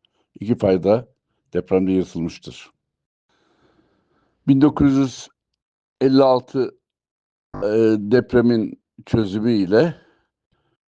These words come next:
şu anda iki bin yirmi beşte olmakta olan,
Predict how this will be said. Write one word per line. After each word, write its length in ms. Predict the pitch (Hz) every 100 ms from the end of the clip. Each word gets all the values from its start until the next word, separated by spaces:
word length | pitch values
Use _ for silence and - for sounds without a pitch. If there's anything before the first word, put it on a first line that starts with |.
| _ _ _
şu 260 | - - 143
anda 360 | 131 110 104 107
iki 260 | 101 113
bin 60 | 113
yirmi 340 | 110 104 95
beşte 580 | 104 - - 113 143 - _ _
olmakta 460 | 95 104 104 - 107
olan, 440 | 92 98 147 170